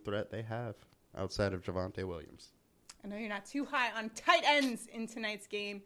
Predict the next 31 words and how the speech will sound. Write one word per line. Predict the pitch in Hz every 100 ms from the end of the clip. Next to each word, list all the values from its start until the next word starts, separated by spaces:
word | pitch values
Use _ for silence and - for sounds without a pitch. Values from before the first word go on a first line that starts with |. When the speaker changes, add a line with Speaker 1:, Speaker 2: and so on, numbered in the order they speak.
| - - - _
Speaker 2:
but | 165 -
I | 180
gotta | 185 190
go | 185 175
Albert | 180 185 180 180 -
Speaker 1:
Mm-hmm. | 190 92
Speaker 2:
Okwuegbunam. | 98 233 277 285 269 262 262 269 - -
This | 233
is | 269
not | 262 277 285
a | 277
chalk | - 269 269
pick | 302 294
in | 294 277
this | 294 -
one. | 294 294 101
Speaker 1:
No, | 98 131 131
Speaker 2:
I |
Speaker 1:
it |
is | 101
Speaker 2:
thought | - 98
may-, |
Speaker 1:
not. | 107 151 - -
I | 101
Speaker 2:
at | 92
Speaker 1:
like | 107 170
Speaker 2:
first | 302
Speaker 1:
it. | 101
Speaker 2:
I | 233
was | 214 202
thinking, | 233 214 202 185